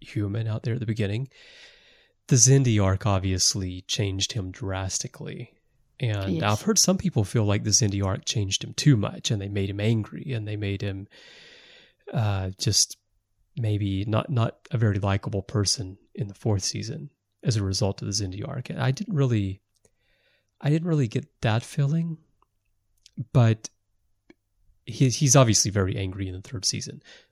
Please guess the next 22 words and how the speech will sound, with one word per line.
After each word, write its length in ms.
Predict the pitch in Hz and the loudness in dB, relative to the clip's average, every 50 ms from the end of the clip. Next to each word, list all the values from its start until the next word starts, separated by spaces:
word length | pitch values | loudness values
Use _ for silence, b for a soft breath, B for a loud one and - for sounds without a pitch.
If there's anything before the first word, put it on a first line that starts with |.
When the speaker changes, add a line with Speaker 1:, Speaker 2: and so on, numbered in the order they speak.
| B B _ _ - | B B _ _ -4
Speaker 1:
a-, 220 | - 131 - - | -2 -2 -2 0
and 120 | 143 143 143 | 0 4 6
Speaker 2:
Mm. 40 | |
Speaker 1:
rightfully 420 | 151 - 170 170 160 139 127 117 107 | 6 6 6 4 4 2 2 2 2
so 540 | 104 - - 131 131 123 - - - 135 - - _ _ _ 349 - _ | 2 4 4 4 4 2 0 -2 -4 -8 -10 -12 _ _ _ -20 -14 _
after 280 | - 120 - - 123 | -6 -6 -4 -4 -4
what's 240 | 107 104 104 - - | -4 -4 -2 -2 -4
happened. 480 | - - 113 117 - - 104 - - - | -4 -2 -4 -4 -4 -6 -12 -12 -8 -6
And, 280 | 113 104 101 101 101 b b b b b b b b b b b b b b b b b b _ | -6 -4 -6 -8 -10 b b b b b b b b b b b b b b b b b b _
and 220 | - - 120 117 95 | -2 0 0 0 2
he 160 | - 147 147 | 2 2 2
understands 840 | 143 139 123 120 107 - - - 120 113 120 113 98 95 92 - - | 4 4 4 4 2 2 2 2 4 4 4 2 0 -2 -4 -6 -4
that 400 | - - 104 95 95 - - - - _ _ _ _ _ _ - _ _ | -2 -2 -2 -2 -2 -4 -8 -12 -20 _ _ _ _ _ _ -20 _ _
he 340 | - - - 127 135 147 | -14 -6 -4 0 0 2
has 240 | 117 107 107 107 - | 2 4 4 2 2
to 100 | - - | 0 -2
succeed 760 | - - - - - - - - 104 98 98 101 107 110 - - | -4 -6 -6 -4 -2 -2 -2 0 -2 -4 -4 -6 -10 -12 -12 -8
or 360 | 170 120 107 101 98 98 98 b b b b b b b b b b _ | -6 -4 -4 -4 -4 -6 -8 b b b b b b b b b b _
humanity 720 | - - - 139 110 117 117 123 135 139 113 - - - 104 | -18 -2 0 0 2 2 2 2 4 2 2 2 0 -4 -4
will 160 | 98 107 101 | -4 -4 -2
be 140 | 95 117 98 | -2 -2 -2
destroyed. 560 | - 98 - - - - - - - - | -2 -4 -6 -6 -8 -8 -12 -12 -14 -16